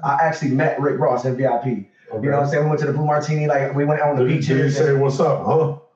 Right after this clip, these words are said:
Speaker 1: Hey, he sound,
Speaker 2: <laughs>
Speaker 1: look, look, how he, Rick Ross sound how he sound on the tracks. That's how the nigga
Speaker 2: Oh, no
Speaker 1: talk.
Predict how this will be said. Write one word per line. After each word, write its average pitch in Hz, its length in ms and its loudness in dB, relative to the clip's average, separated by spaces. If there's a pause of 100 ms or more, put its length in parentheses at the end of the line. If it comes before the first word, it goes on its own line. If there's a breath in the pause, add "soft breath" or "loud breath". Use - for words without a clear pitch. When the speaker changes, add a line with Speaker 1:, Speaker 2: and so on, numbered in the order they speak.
Speaker 1:
Hey, - 200 4
he 277 60 2
sound, 311 480 2
Speaker 2:
<laughs> - 0 -
Speaker 1:
look, 311 220 2
look, 320 280 -2
how 220 140 0
he, 339 240 -2
Rick 330 200 -2
Ross - 260 -2
sound 294 280 0
how 247 380 -2
he 233 240 -6
sound 240 280 -2
on 233 160 0
the 226 100 -2
tracks. - 300 -2 (100)
That's 185 180 -2
how 226 160 0
the 226 60 -2
nigga 233 80 2
Speaker 2:
Oh, 165 80 2
no 165 60 2
Speaker 1:
talk. 262 200 2